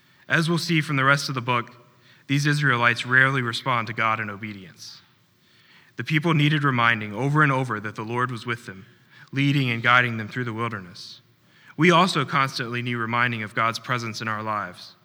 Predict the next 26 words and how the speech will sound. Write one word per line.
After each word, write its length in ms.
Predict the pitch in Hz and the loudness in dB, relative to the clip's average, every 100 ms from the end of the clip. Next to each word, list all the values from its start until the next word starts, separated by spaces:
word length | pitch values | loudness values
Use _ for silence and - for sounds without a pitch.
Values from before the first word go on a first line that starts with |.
| _ _ _ _ - - | _ _ _ _ -20 -8
We 100 | 135 | -2
experience 480 | 135 - 165 165 143 | -2 2 2 4 2
hardship 580 | - 156 156 143 113 104 | 2 4 4 2 -4 -4
and 160 | 117 123 | -4 -2
wonder 220 | 143 139 | 0 0
whether 220 | 127 120 | 0 0
God 280 | 123 120 127 | 2 0 0
still 220 | - 117 | -4 -4
loves 320 | 120 131 127 | -2 -2 -4
us 180 | 110 - | -8 -8
or 60 | 104 | -6
cares 340 | - 127 123 | 0 2 2
about 220 | 110 107 | -2 -4
what 140 | 120 113 | -4 -6
is 80 | |
happening 360 | - 123 - 98 | -2 -2 -4 -12
to 180 | - 92 | -14 -14
us. 320 | 82 - - _ _ _ _ _ _ _ _ - | -14 -20 -20 _ _ _ _ _ _ _ _ -6
Paul 200 | 160 170 | 0 0
tells 280 | - 147 143 | 2 0 0
us 160 | 139 | -2
in 120 | 131 | -4
First 260 | 117 156 139 | 0 0 0
Corinthians 460 | 143 139 135 123 - | 0 0 0 -4 -2
six 260 | 147 - | -2 -2
nineteen 560 | 139 120 - 147 123 | -4 -4 -2 -2 -2